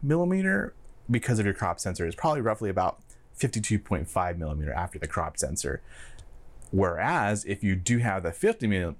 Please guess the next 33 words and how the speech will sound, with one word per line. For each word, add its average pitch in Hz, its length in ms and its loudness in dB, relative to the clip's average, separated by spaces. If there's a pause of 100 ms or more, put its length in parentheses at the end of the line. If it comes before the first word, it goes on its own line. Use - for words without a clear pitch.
fil-, 98 340 2
fifty 175 300 2
millimeter, 90 600 2
can't 85 200 -10
even - 80 -14
talk, - 360 -4 (380)
<laughs> - 460 0
fifty 240 320 0
millimeter, 101 600 4 (460)
and 123 300 2
you're 107 120 2
on 101 60 0
a 101 60 -4
crop 90 260 0
sensor, 117 420 0
now 170 180 2
you're 196 260 0
at 110 180 2
about 104 320 2
probably 117 320 0
seventy-five 117 680 0
millimeters. 78 460 -4
So 127 120 4
if 120 100 4
you're 165 140 2
really 180 240 6
looking 156 300 2
for 113 120 0
those 104 260 4 (160)
tight 110 360 -2 (240)
shots - 540 0 (380)
or 78 220 2
B-roll, 131 800 4